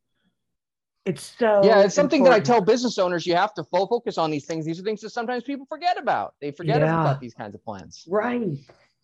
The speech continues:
Speaker 1: right, exactly, exactly. And, and I would imagine there are things that they can't even conceive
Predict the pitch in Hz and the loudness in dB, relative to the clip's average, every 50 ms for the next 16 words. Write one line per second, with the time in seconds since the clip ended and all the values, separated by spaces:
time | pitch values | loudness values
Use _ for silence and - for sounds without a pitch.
0 | _ _ - 220 240 269 262 175 - - - - - 208 190 175 170 160 151 175 | _ _ -8 -6 -4 -2 -2 -2 -4 -8 -18 -14 -10 -8 -6 -6 -6 -8 -4 -4
1 | 226 214 233 254 262 254 - - 156 123 117 120 - - _ _ _ _ _ _ | -2 -2 0 -2 -4 -4 -4 -2 0 0 0 -2 -4 -12 _ _ _ _ _ _
2 | _ _ _ _ - 185 170 170 262 262 262 254 190 - - 254 254 254 247 - | _ _ _ _ -6 -6 -2 0 -2 0 0 -2 -2 -2 0 -2 0 0 -2 -2
3 | - 254 247 254 262 262 254 254 254 240 240 240 254 269 262 262 233 202 185 170 | -2 0 0 2 2 2 2 0 0 0 0 0 -2 -2 -2 -2 0 0 0 0
4 | 170 160 156 - 202 185 180 180 180 165 - 180 180 165 160 - _ _ _ _ | 0 -2 -4 -2 -2 -2 0 0 0 -2 0 0 0 0 0 -2 _ _ _ _
5 | _ _ _ _ _ _ _ - 190 190 190 - - 226 220 220 214 - - 202 | _ _ _ _ _ _ _ -2 -2 -2 -2 -2 -4 -2 0 -2 -2 -4 -4 -2
6 | 202 196 180 185 175 170 170 165 160 - _ _ _ _ _ _ _ - - 175 | -2 0 0 0 0 0 -2 -4 -6 -10 _ _ _ _ _ _ _ -4 -2 -2
7 | 151 - - - - - 247 254 262 269 269 247 202 170 | -2 -2 -8 -16 -6 -2 2 2 4 4 4 2 0 -4